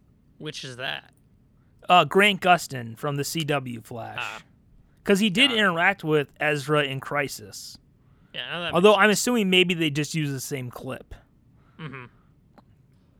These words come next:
Speaker 2: So, uh, yeah, what would, no way we'll get Val Kilmer or George Clooney or Christian Bale.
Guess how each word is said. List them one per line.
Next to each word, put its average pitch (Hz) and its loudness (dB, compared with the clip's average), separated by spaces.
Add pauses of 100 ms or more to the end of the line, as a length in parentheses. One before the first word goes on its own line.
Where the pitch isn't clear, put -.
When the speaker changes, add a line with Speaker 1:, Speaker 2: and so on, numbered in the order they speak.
(380)
Speaker 2:
So, 185 2
uh, 175 6 (880)
yeah, 175 -4
what 180 6
would, 349 4 (1900)
no 302 6
way 240 4
we'll 175 2
get 170 2
Val 170 2
Kilmer 147 -2 (180)
or 147 -2
George 156 -2
Clooney 131 -4
or 131 -6
Christian 151 -4
Bale. 117 -8